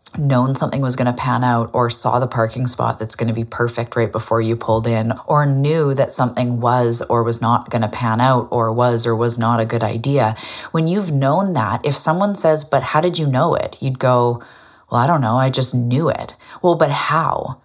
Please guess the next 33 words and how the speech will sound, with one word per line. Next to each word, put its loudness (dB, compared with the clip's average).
"I 4
don't 4
know. 4
It 2
was -2
like 0
a 2
gut 0
feeling." -4
"Well, 2
it 6
was 4
in 2
your 2
stomach. 0
Are 4
you 4
okay? 0
Did -2
you -2
eat 0
some -2
bad 2
fish?" 0
<laughs> -4
No, 4
it's 0
not 2
from 2
my 2
stomach. 0
It's -2
just, 0